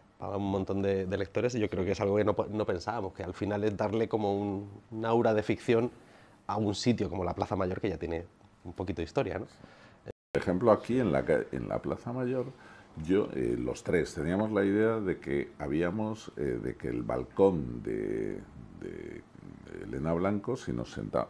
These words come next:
Speaker 2: si nos poníamos ahí en medio de la plaza, decíamos, "Es uno de aquellos". Y entonces un amigo mío me vino con el libro y me dijo, "No, estás equivocado, no es uno de esos". Y me demostró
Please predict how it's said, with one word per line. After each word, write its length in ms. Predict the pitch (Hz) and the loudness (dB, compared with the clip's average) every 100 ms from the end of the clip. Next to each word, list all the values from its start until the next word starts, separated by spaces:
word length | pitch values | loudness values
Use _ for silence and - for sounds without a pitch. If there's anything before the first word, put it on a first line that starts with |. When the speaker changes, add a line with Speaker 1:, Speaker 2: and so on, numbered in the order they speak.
| 80 | -6
Speaker 2:
si 140 | - 55 | -8 -8
nos 160 | 60 | -8
poníamos 500 | - 55 73 87 87 | -8 -6 -4 -4 -4
ahí 100 | 98 | -4
en 120 | 98 | -4
medio 200 | 95 107 | -2 2
de 60 | 95 | 4
la 80 | 92 | 2
plaza, 280 | 120 - 131 | -2 -2 -2
decíamos, 460 | 92 80 76 82 | 2 2 0 0
"Es 220 | 127 123 | -2 -2
uno 340 | 80 113 113 110 | 0 2 4 8
de 100 | 90 | 8
aquellos". 680 | 80 - 57 50 - - - - - - - - - - - - - - - | 8 2 -2 -4 -8 -16 -18 -20 -20 -20 -20 -20 -20 -20 -20 -20 -20 -20 -2
Y 60 | |
entonces 400 | 85 92 104 135 - | 0 2 0 -2 -2
un 160 | 101 117 | 0 2
amigo 400 | 139 151 139 73 | 0 0 0 2
mío 260 | 104 147 | 0 0
me 140 | 80 64 | -2 -2
vino 320 | 90 143 104 | -2 -4 -6
con 180 | 69 57 | -4 -2
el 180 | 57 | 0
libro 360 | 80 123 131 139 | 2 0 -2 -4
y 80 | - | -4
me 120 | 76 | -2
dijo, 360 | 69 71 - 71 | -2 -4 -4 -4
"No, 280 | 80 87 104 110 - - - | 0 0 0 -6 -18 -20 -18
estás 300 | - - - | -6 -6 -4
equivocado, 420 | 107 95 85 87 | 0 0 2 2
no 200 | 78 80 | 2 0
es 140 | - - | -2 -6
uno 240 | 92 69 | -4 -4
de 80 | 64 | -6
esos". 340 | - - - - - - - - - - - - - | -8 -16 -18 -20 -20 -20 -20 -20 -20 -20 -20 -20 2
Y 80 | 104 | 6
me 140 | 98 | 8
demostró 720 | 80 73 73 - - 117 160 | 8 6 2 -2 4 6 6